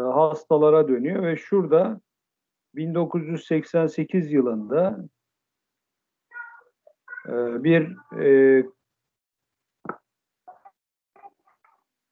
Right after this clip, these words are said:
adamdan bahsediyor. E,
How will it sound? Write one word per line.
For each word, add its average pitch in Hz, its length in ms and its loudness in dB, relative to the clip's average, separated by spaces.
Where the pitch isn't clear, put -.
adamdan 170 500 4
bahsediyor. - 600 -6
E, 131 60 -12